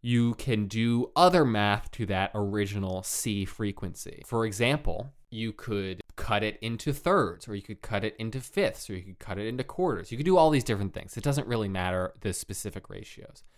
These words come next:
But basically, there are certain ratios inside that octave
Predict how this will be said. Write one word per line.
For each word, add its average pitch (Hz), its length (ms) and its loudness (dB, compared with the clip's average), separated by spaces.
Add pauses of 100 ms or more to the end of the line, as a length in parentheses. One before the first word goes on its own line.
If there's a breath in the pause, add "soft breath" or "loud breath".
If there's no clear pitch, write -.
(400 soft breath)
But 143 320 8 (400)
basically, 139 520 6
there 113 320 4
are 117 360 8
certain 127 580 0
ratios 98 760 -4 (120)
inside 117 540 2
that 95 180 -2
octave 92 460 -4